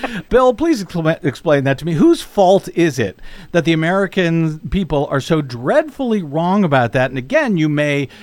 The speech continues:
have wished he accomplished something different or wish he had accomplished something more, but to say that he has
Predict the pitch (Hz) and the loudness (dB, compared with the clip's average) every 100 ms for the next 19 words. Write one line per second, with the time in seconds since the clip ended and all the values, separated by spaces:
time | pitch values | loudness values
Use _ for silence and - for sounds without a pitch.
0 | 196 - 160 127 139 151 - 147 120 - | -20 -4 -2 0 -2 -2 -4 -4 -4 -4
1 | 151 147 143 - - - 160 135 123 104 | -6 -4 -6 -6 -16 -6 -4 -2 -4 -4
2 | 85 143 185 254 277 - - 123 117 110 | 0 0 0 -4 -4 -4 -2 0 0 -2
3 | 113 127 151 135 156 131 135 113 - 131 | -4 -6 -6 -4 -6 -4 -4 -4 -4 -4
4 | 123 113 - 123 117 107 101 104 113 151 | -2 -2 -2 0 0 0 2 2 2 0
5 | 208 156 - 143 185 175 151 139 147 143 | 2 0 0 -4 0 2 2 0 0 0
6 | 143 | 0